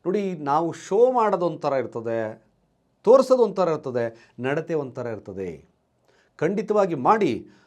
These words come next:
ಯಾರೂ ಕೂಡ ಧರ್ಮರಾಯರಿಲ್ಲ ಇಲ್ಲಿ. ಪ್ರತಿಯೊಬ್ಬರು ಕೂಡ ಒಂದಲ್ಲ ಒಂದು ಸಣ್ಣ ತಪ್ಪುಗಳನ್ನು ಮಾಡ್ತಲೇ ಇರ್ತೀವಿ. ಆದರೆ ತಪ್ಪು ಮಾಡಬೇಕಾದ್ರೆ ನೋಡಿ,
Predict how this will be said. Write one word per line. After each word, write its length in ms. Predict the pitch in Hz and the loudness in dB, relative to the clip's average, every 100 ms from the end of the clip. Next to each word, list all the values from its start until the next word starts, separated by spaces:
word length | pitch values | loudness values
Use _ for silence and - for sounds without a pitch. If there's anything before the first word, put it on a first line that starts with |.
| _ _ - 123 | _ _ -2 4
ಯಾರೂ 360 | 156 196 214 233 180 | 6 8 6 2 -2
ಕೂಡ 160 | 226 220 208 180 | -2 2 2 2
ಧರ್ಮರಾಯರಿಲ್ಲ 680 | 190 190 180 175 151 127 110 87 | 0 0 2 2 -2 -4 -4 -6
ಇಲ್ಲಿ. 160 | 76 - _ _ _ _ _ _ _ - | -12 -20 _ _ _ _ _ _ _ -4
ಪ್ರತಿಯೊಬ್ಬರು 500 | 185 180 240 220 233 185 | -4 0 2 2 0 -4
ಕೂಡ 100 | 233 226 208 160 190 | -2 -2 -2 0 0
ಒಂದಲ್ಲ 340 | 214 226 220 214 208 | 0 0 2 2 2
ಒಂದು 120 | 202 196 | -2 -2
ಸಣ್ಣ 140 | 185 190 190 | -2 -4 -4
ತಪ್ಪುಗಳನ್ನು 440 | 185 190 180 180 165 | -6 -4 -2 -2 -4
ಮಾಡ್ತಲೇ 320 | 160 160 170 160 | -4 -4 -4 -6
ಇರ್ತೀವಿ. 340 | - 95 69 _ _ _ _ _ _ - 101 | -8 -16 -18 _ _ _ _ _ _ -10 -8
ಆದರೆ 180 | 104 98 | -6 -2
ತಪ್ಪು 200 | 170 170 185 | -2 -2 -2
ಮಾಡಬೇಕಾದ್ರೆ 680 | 190 175 156 160 165 156 156 113 104 - _ _ 123 | -2 -2 -4 -6 -4 -2 0 -2 -4 -14 _ _ -8
ನೋಡಿ, 180 | 139 | -4